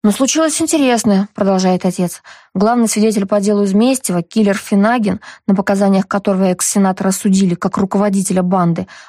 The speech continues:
организатора убийств и терактов, признал, что оговорил его. Мне на руках есть протокол очной ставки, который состоялся спустя пять лет после того, как был вынесен приговор. Цитирую Финагина. "Да,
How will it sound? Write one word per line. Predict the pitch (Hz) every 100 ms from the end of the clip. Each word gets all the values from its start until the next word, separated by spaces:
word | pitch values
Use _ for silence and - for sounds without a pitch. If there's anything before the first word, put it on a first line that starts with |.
| -
организатора | 190 196 196 202 190 190
убийств | 190 185 226 208
и | 185
терактов, | 190 190 208 - 185 - _ _ _
признал, | 220 220 190 175 180 202
что | - -
оговорил | 208 208 208 196 180
его. | 175 180 185 - _ _ _ _
Мне | 214 226
на | 208
руках | 202 254 -
есть | 214
протокол | - 196 190 240
очной | 233 - 214
ставки, | - 190 - - 190
который | 196 196
состоялся | 190 - - 214 208 -
спустя | 196 - 196 -
пять | 214 214 208
лет | 190 247 -
после | - -
того, | 180 190
как | 208 185
был | 185
вынесен | 185 196 196 202
приговор. | 190 185 180 175 175 - _ _ _ _
Цитирую | - 208 262 262
Финагина. | - 214 180 170 170 185 - _ _ _ _ _ _ _ _
"Да, | - 180 190 196